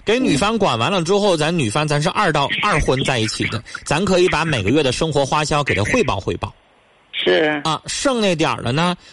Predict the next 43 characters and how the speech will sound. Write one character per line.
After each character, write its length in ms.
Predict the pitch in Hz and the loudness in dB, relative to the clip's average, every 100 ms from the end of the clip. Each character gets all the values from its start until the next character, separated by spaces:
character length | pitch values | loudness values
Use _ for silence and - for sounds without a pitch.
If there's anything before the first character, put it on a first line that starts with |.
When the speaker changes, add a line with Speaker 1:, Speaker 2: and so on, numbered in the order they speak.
| - | -2
Speaker 1:
我 160 | 156 | 2
也 100 | 214 | 2
不 140 | 143 190 | 0 0
能 140 | 185 | 0
一 200 | 156 135 | 0 0
个 140 | 226 | 2
人 160 | 160 135 | 2 0
存 220 | - 117 | 0 0
腰 160 | 123 117 | 0 0
包， 200 | 117 117 120 120 | 0 0 -2 -4
剩 340 | - - 214 | -4 -2 0
那 120 | 196 | 0
点 160 | 160 113 | 0 0
儿 80 | 143 | 0
以 120 | 127 | 0
后 180 | - 165 | 2 0
咱 140 | 147 | 0
俩 100 | 151 | -2
买 220 | 160 120 | 0 -2
药 300 | 98 156 160 | 0 2 2
啊， 180 | 143 139 | 2 2
住 160 | 160 165 | 0 -2
个 100 | 147 | 0
院 240 | 147 175 165 | 2 2 2
呀， 160 | 147 | 0
该 160 | 147 160 | 0 0
有 140 | 135 | 0
什 100 | 107 | 0
么 100 | 139 | -2
花 220 | 147 156 151 | -2 0 0
销 160 | 156 | 2
我 140 | 151 98 | 2 0
还 160 | 120 | 0
得 100 | 143 | -2
告 180 | 139 202 | 0 0
诉 160 | - 101 | 0 -2
你， 100 | 101 - - | -2 -6 -6
我 160 | 120 165 | 0 2
也 60 | 202 | 2
得 100 | 131 | 0
拿 240 | 113 160 | -2 -2
出 160 | 185 | 0
来， 100 | 226 | 0